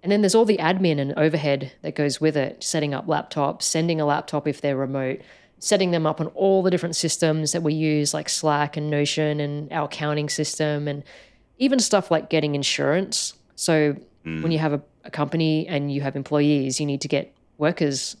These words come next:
Speaker 1: insurance. I don't know what it's
Speaker 2: Right.
Speaker 1: called in the States, but in Australia it's called work cover. So you need to get that as well and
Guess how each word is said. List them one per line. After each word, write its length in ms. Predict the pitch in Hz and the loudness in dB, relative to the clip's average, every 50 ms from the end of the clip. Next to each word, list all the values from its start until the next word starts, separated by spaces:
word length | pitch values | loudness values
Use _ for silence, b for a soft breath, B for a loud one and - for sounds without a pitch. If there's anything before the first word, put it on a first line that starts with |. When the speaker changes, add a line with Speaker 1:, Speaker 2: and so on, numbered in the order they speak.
| - - | -14 -10
Speaker 1:
insurance. 680 | 135 - - 160 151 139 143 - - - - - - b b b b b b _ _ - | -6 -2 0 0 0 0 -4 -8 -8 -6 -6 -6 -8 b b b b b b _ _ -4
I 60 | 151 156 | 0 0
don't 100 | 156 151 | 2 2
know 100 | 151 139 | 2 2
what 120 | 139 139 | 2 0
it's 140 | 156 160 156 | 0 -2 -2
Speaker 2:
Right. 80 | 156 | 0
Speaker 1:
called 160 | 151 143 139 139 | 0 0 0 0
in 60 | 135 | -2
the 60 | 135 | -4
States, 380 | 131 - - 139 - - - - | -4 -4 -4 -4 -4 -4 -8 -8
but 160 | - 156 - B B B B B B B B _ - | -8 -10 -12 B B B B B B B B _ -2
in 100 | 190 185 | 0 0
Australia 400 | 175 - - 190 175 165 160 156 | 0 2 2 2 4 4 4 2
it's 120 | 151 - | 0 -2
called 200 | - 165 156 147 | 0 0 0 2
work 220 | 147 143 - - - | 2 0 0 -2 -4
cover. 340 | - 147 139 156 147 147 151 | -4 0 0 0 0 0 -2
So 140 | - - 160 | -4 -2 0
you 100 | 156 147 | 0 0
need 160 | 147 147 147 | 0 -2 -2
to 220 | - 147 139 135 139 - _ _ _ | 0 -2 -2 -2 -4 -10 _ _ _
get 260 | - 151 196 208 - - | -2 -2 -2 -2 -2 -2
that 160 | 151 147 147 | -2 0 0
as 180 | 147 135 - | -2 -2 0
well 320 | 147 147 165 175 165 151 143 | 0 2 2 4 4 2 2
and 420 | 139 135 135 135 131 135 143 - | 0 -2 -4 -6 -6 -8 -10 -14